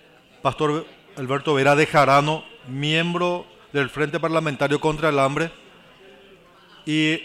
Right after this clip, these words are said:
en dicha ocasión, presidente, he tenido la oportunidad de conocer experiencias muy importantes de otros países con relación a programas de lucha contra el hambre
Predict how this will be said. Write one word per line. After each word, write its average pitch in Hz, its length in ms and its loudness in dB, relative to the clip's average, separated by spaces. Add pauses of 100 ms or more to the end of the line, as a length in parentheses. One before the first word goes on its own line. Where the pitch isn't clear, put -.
(100)
en 151 100 -4
dicha 190 300 0
ocasión, 160 840 0 (600)
presidente, 139 840 0 (840)
he - 20 -18
tenido 160 320 0
la 170 80 4
oportunidad 165 640 0
de 156 480 0 (240)
conocer 170 360 0
experiencias 175 500 0
muy 180 200 -2
importantes 180 560 -4
de 143 80 -2
otros 147 280 -4
países 139 400 -4
con 151 120 -8
relación 139 480 -6
a 139 300 -4
programas 135 360 -8
de 143 40 -10
lucha 127 260 -10
contra 139 280 -8
el 127 100 -4
hambre 131 240 -6